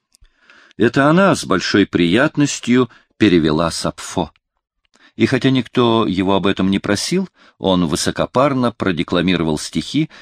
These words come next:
которые заканчивались следующим четверостишием. «Любовь — недуг, как говорится, неисцелимый жар в крови, но если можно исцелиться,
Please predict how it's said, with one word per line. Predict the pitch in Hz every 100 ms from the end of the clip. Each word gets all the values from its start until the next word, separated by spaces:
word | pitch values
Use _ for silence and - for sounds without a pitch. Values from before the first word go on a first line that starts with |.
| _
которые | - - 143 139
заканчивались | 113 113 - 120 113 113 107 104 - -
следующим | - 95 98 95 - 90
четверостишием. | - - 85 90 - 76 - 71 69 _ _ _ _ _ _ _ -
«Любовь — | 87 101 95 104 139 139 - - -
недуг, | - 90 104 82 165 202 - -
как | 90 85
говорится, | 65 82 80 85 - - 85 78 - -
неисцелимый | 92 113 123 - - 110 110 135 127 123
жар | 107 110 123
в | 110 -
крови, | - 101 110 120 156 82 _ _ _ _ _
но | - 76
если | 73 80 - 67
можно | 73 98 170 147 135 135 135
исцелиться, | 117 110 - - 92 92 95 90 - - 69 62